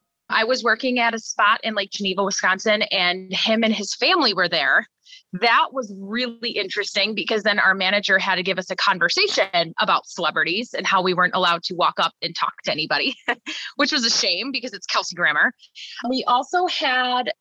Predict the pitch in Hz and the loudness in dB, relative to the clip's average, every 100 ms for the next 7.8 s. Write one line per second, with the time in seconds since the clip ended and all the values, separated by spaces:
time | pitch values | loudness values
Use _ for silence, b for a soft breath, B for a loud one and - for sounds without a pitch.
0 | - 240 226 220 220 220 214 - 240 220 | 0 2 4 4 2 2 0 -2 -2 -4
1 | - 247 254 285 254 - 220 214 214 220 | -2 2 2 2 0 0 2 4 6 4
2 | 220 214 - - - _ _ _ _ _ | 2 -4 -12 -14 -18 _ _ _ _ _
3 | - 403 - - - - 151 - - 226 | 2 2 2 0 -2 -4 -6 -4 -2 0
4 | 202 156 165 196 196 208 180 180 151 101 | 0 -2 -2 -4 -2 -4 -2 -2 -2 -4
5 | - _ B B B 220 220 - 233 302 | -10 _ B B B 0 2 2 2 2
6 | 311 269 - - 247 226 196 214 240 269 | 4 2 2 -2 -2 2 2 4 2 2
7 | 233 196 208 185 202 202 202 247 | -2 -2 -2 -2 -2 0 0 -2